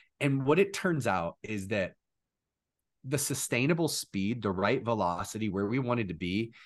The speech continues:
it wasn't going from a hundred to zero and driving the other direction. It's actually a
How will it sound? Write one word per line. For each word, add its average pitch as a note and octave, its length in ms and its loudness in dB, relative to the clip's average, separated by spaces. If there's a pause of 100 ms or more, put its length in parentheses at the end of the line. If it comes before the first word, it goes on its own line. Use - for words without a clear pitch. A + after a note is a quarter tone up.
(280)
it B2 120 0
wasn't C#3 320 2
going A#2+ 200 0
from G#2 160 -4
a G2 60 -4
hundred G2+ 280 -4
to F2+ 80 -8
zero F2+ 300 -2
and E2 80 -6
driving E2+ 240 -4
the E2+ 120 -6
other E2 120 -10
direction. E2 500 -8
It's G2 240 -10
actually C#3 420 -2
a F2+ 100 -2